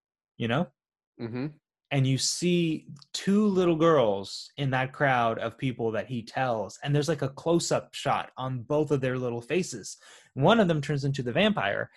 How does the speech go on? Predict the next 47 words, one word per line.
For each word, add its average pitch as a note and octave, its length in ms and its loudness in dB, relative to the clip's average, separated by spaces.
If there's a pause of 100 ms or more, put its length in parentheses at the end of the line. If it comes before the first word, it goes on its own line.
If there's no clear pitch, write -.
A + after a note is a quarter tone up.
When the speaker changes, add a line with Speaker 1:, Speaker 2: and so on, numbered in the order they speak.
(160)
Speaker 1:
and C3+ 100 -4
then C3 100 0
the B2+ 160 0
other F#3 160 2
one C3 180 0
is A2+ 140 -6
the C3 80 -4
girl A2+ 400 0
that G#2 200 -4
Stella C#3 440 0
saves. - 640 -12 (280)
Speaker 2:
Oh, G2+ 140 -8
Gale. F#2+ 380 -4 (100)
Okay. D3+ 300 0 (580)
Speaker 1:
Yeah. - 120 -2
Speaker 2:
All B2 60 6
right, B2 80 2
that's C3 200 -2
interesting. A2 500 -6
Then B2+ 100 2
I C3 120 4
think F3+ 220 2
it C#3+ 60 6
is D#3+ 160 6
interesting B2+ 480 0
that G2+ 100 -4
she - 140 -6
became A2 340 -2
so - 160 0
powerful G#2 520 2
like F2 220 -4
that E2+ 260 -2 (960)
and, F#2 80 -8
like, F2+ 140 -4
honed B2+ 200 2
Speaker 1:
Dude, B2+ 120 4
Speaker 2:
her F#2+ 100 0
Speaker 1:
how C#3+ 200 2
did D#3 140 6
you D3+ 100 2
Speaker 2:
skills. - 120 -4
Speaker 1:
feel B2+ 320 2
when A2 340 -4 (120)
Eben A2+ 300 -4
walked G#2 260 -4
out G2+ 260 -4
there G#2+ 380 -4